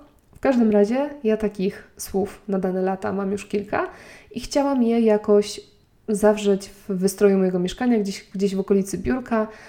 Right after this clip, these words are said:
Myślałam o jakichś magnesach, myślałam o jakichś napisach drewnianych, różne pomysły przerabiałam,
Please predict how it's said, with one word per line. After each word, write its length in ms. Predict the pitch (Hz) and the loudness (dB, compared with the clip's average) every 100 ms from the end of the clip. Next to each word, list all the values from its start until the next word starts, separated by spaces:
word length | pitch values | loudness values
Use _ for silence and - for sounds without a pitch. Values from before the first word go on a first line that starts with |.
| - - | -20 -8
Myślałam 380 | 208 214 196 196 | -6 0 0 0
o 80 | 190 | -2
jakichś 380 | 180 - 185 - | -4 -4 -12 -10
magnesach, 680 | - 208 269 262 208 196 196 | -2 0 0 0 0 0 -2
myślałam 520 | 185 - 185 190 185 | -4 -2 -2 -2 -4
o 300 | 214 196 202 | -4 -2 -2
jakichś 300 | 226 233 196 | -4 -8 -4
napisach 380 | 202 202 - 226 | -4 -4 -4 -4
drewnianych, 580 | 233 233 254 240 233 220 | -2 0 2 4 2 2
różne 460 | 233 214 214 208 | 0 2 4 4
pomysły 440 | 208 208 208 208 202 | 4 2 2 2 -2
przerabiałam, 680 | - 202 185 190 208 294 | -2 -4 -2 -2 -2 -4